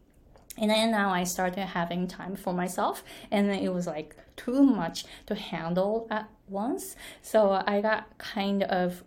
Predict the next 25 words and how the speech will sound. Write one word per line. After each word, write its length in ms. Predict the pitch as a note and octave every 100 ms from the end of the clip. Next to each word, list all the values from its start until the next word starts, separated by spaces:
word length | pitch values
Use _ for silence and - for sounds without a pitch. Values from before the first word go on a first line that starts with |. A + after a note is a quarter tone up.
| -
l-, 220 | F3 F3 - -
I 180 | - C4
got 160 | - - - -
lost 520 | F3+ C#4 - - -
around 280 | G3 F#3 F#3
that 160 | F3+ -
time, 320 | - E3+ E3
because 500 | F3 F3+ E3+ E3 - - - - - - - -
all 160 | A#3
I 160 | E4+ E4+
had 380 | - - C#4 C#4
to 100 | A3+
do 260 | G3+ A3+
was 240 | G#3 F3 -
just 240 | - -
ninety 520 | F3+ F3+ F#3+ A#3 C#4+
minute, 840 | B3+ G3+ F#3 F#3+ G3+ F#3+ - - - - - - - -
just 300 | B3 B3 - -
a 120 | G3+
ninety 420 | G#3 G3+ A#3+ C#4 C#4
minute 320 | B3+ A#3 A#3
lesson 720 | F#3 G3 G#3+ G#3 - F#3+ G3 A3
with 400 | F3+ F3 F3+ - - - - - -
clients, 800 | - G#3+ F#3+ - F3 - - - - -
just 320 | A#3+ - -